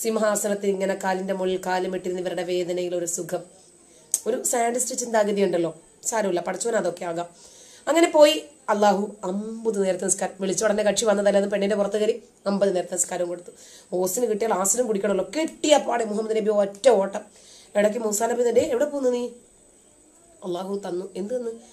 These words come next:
അമ്പത് നേരത്തെ നിസ്കാരം, അതും കൂടി ഞാൻ ഓടിപ്പോവാ, ഞാൻ വിശ്വാസികൾക്ക് കൊണ്ട് കൊടുക്കട്ടെ. ഡാ, പോയി പോയിട്ട് വാ, അമ്പതൊന്നും കൊണ്ട്, അമ്പതൊന്നും നിങ്ങളെ കൊണ്ട് ചെയ്യാൻ പറ്റത്തില്ല. പടച്ചവനോട് പോയി എന്തെങ്കിലും reduct ചെയ്ത് തരാൻ പറ,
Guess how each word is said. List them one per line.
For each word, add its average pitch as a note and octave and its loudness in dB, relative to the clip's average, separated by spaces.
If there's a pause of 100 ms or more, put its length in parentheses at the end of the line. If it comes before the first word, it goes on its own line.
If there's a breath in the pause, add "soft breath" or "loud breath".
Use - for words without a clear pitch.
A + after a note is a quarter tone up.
(300 loud breath)
അമ്പത് A3+ 4
നേരത്തെ A#3 4
നിസ്കാരം, A3+ 0
അതും G#3 0
കൂടി C#4+ 0
ഞാൻ C#4+ 4
ഓടിപ്പോവാ, B3 6
ഞാൻ G#3+ 0
വിശ്വാസികൾക്ക് A3 0
കൊണ്ട് A#3+ 8
കൊടുക്കട്ടെ. A3 4
ഡാ, G3+ 2
പോയി G#3 -2
പോയിട്ട് G3+ 0
വാ, E3+ 0 (540 loud breath)
അമ്പതൊന്നും A3+ 6
കൊണ്ട്, G#3 0
അമ്പതൊന്നും A3 2
നിങ്ങളെ G3+ 0
കൊണ്ട് G#3 -4
ചെയ്യാൻ F#3+ -2
പറ്റത്തില്ല. F3 -6 (300 loud breath)
പടച്ചവനോട് A3+ 2
പോയി A3 2
എന്തെങ്കിലും G#3 0
reduct G3+ -2
ചെയ്ത് A3+ 0
തരാൻ F#3+ 0
പറ, F3+ -2